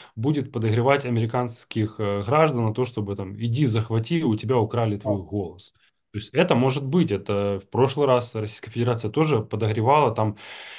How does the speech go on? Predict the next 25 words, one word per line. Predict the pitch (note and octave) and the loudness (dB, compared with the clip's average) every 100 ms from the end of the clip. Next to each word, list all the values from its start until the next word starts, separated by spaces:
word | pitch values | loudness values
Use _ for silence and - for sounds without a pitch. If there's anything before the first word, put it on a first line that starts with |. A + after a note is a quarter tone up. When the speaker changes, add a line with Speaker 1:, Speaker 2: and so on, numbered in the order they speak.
| - - | -12 -4
Speaker 1:
по-моему, | B2 A2+ | -2 0
десятки | G2+ D3 D3+ | 2 2 2
миллионов | C3 B2 C3+ A#2 | 2 4 2 0
комментариев | - C3 A#2+ C3 B2+ A#2+ G2+ | -2 -2 2 4 4 0 -4
было | F#2+ A2 G#2+ | -6 -4 -2
выпущено | G#2 B2+ A#2 - G#2+ | -2 -4 -4 -6 -6
в | |
тот | - A2 | -4 -2
момент, | A2 G#2 A#2 C#3+ C#3+ | 0 0 0 0 -4
э, | G#2 G2+ G2 F#2+ G2 | -4 -2 -2 -2 -4
российскими, | A2 A#2+ A2 G#2+ G2 F#2+ F#2 F#2+ | -4 -6 -4 -4 -4 -6 -8 -12
э, | G2 | -4
кремлевскими | A#2 A2 A2 - G#2 | 0 2 2 0 -4
ботами, | G2 A#2 D#3 C#3+ A#2 G#2+ - - | 0 4 4 4 0 0 -4 0
но | C3 A#2+ G#2+ | 2 2 -2
тогда | - G#2+ A2+ A#2 | -6 -2 2 2
нужно | A2 G#2+ | 2 0
отдать | G2+ G#2+ G#2 | -2 -2 0
должное, | C3+ G#3 E3 A#2 | 2 2 0 -4
у | A2 G#2+ G#2 G#2 | -2 -2 0 0
россиян | A2 - A#2 D#3+ E3 A2+ | -2 -2 2 2 0 -2
в, | G2 G2+ G#2 G2+ | -8 -4 -2 0
м, | G2 G2+ G#2+ G#2 | -2 -6 -6 -6
э, | G#2 G#2+ G#2+ G#2 A2+ | -4 -4 -2 -2 -4
активе | A2+ - C3+ B2+ A#2 A2+ | -6 -4 -2 0 0 -2